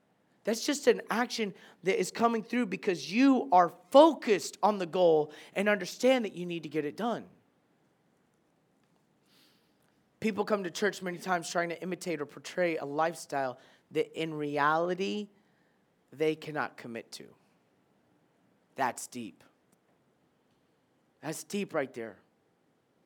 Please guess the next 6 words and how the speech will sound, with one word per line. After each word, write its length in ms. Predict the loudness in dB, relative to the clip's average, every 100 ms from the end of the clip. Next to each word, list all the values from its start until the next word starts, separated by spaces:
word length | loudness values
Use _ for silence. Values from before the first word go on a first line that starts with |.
| _ _ _ _ _ _ 0
They 140 | 0
can 220 | 0 -4
portray 580 | -2 -4 -4 -4 2 4
it. 360 | 2 -2 -14 -18 _ _ _ _ _ _ _ _ _ -4
They 120 | -4
can 220 | 0 -4